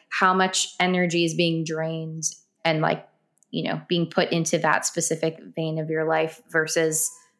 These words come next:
the other things that, like, actually bring you joy and pleasure and happiness? And, like, what does it do for you to put more, uh, like, put more focus and emphasis on those things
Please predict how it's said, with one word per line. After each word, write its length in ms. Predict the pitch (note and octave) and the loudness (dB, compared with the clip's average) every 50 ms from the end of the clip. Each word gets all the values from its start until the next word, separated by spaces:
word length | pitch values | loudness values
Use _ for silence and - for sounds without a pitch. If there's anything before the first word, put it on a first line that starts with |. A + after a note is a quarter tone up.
| _ F#3+ | _ 0
the 180 | F#3 G3+ - | 2 4 4
other 220 | F#3 F#3+ F3+ F3+ E3+ | 4 4 4 4 4
things 340 | - F3+ F3 E3+ F3 E3+ - | 2 2 2 2 2 2 2
that, 120 | F3+ - | 2 4
like, 180 | F3 E3+ E3 - - - - - - | 4 2 0 -2 -6 -16 -2 0 2
actually 400 | F3 F3 - - A3 A3+ G3+ F3 | 2 2 2 2 2 2 2 4
bring 240 | F#3+ A3+ C4 D4 | 4 4 4 4
you 160 | C4+ G#3 F3 D#3 | 4 2 2 0
joy 220 | D#3 - F#3+ F#3 E3+ E3+ E3+ - | -2 -2 0 0 2 0 0 0
and 320 | E3 D#3+ D#3+ D#3+ D#3 - | 0 0 -2 -2 -4 -6
pleasure 440 | - - E3 D#3+ D#3 - - E2+ F2 | -2 0 0 0 2 2 2 4 4
and 180 | F#2+ - D#3+ E3 | 2 2 0 -4
happiness? 680 | E3 E3 D#3+ D#3 D#3+ - F#3+ G3 G3 F#3 F3 - - - | -6 -8 -8 -6 -8 -8 -6 -4 -4 -4 -4 -2 -2 -2
And, 180 | E3+ E3+ E3 D#3+ | -2 -2 0 0
like, 200 | D#3+ E3 D#3+ - - - _ _ _ _ _ | 0 0 -2 -4 -10 -20 _ _ _ _ _
what 320 | - - G#3 G3 G3+ - - | -2 2 4 4 4 4 4
does 140 | G#3 G3 F#3+ | 4 4 4
it 140 | G3+ F#3+ G3 | 4 2 4
do 140 | - F#3+ G3 | 4 2 4
for 140 | G3 - | 4 2
you 200 | F#3 F3 E3+ E3+ E3 | 2 2 2 0 0
to 420 | - - F3 E3 E3 E3 E3 D#3+ D#3+ - _ _ _ _ _ _ _ _ _ _ _ _ _ - | 0 2 2 4 4 2 2 0 -4 -10 _ _ _ _ _ _ _ _ _ _ _ _ _ 0
put 200 | - A3 - - | 2 2 4 4
more, 580 | F#3+ F#3+ F#3 F3 E3+ E3+ E3+ E3+ F3 G3+ - - _ _ _ _ - | 4 4 6 6 6 6 4 2 0 -2 -8 -16 _ _ _ _ 2
uh, 120 | - G3 F#3+ G3 - | 4 4 4 4 4
like, 160 | F#3 - - - - - - - - | 2 2 2 -2 -6 -8 -8 0 2
put 120 | - B3 | 4 4
more 160 | G#3+ G3+ F#3+ F#3+ | 6 6 4 4
focus 400 | - G3 F#3+ F#3+ G#3 F#3 - E3+ | 4 4 4 4 2 0 0 0
and 80 | D#3+ | -2
emphasis 460 | - E3 E3 - F#3 - - - - | -2 -2 -2 -2 -2 -2 -2 -2 0
on 200 | - D#3+ D#3 D#3+ | 0 0 0 0
those 300 | D3+ - - E3 F3 - | 0 0 0 0 0 0
things 460 | - B3+ C4 C4 C4+ C#4 D4 D4 C4 | 2 4 4 4 4 4 4 2 2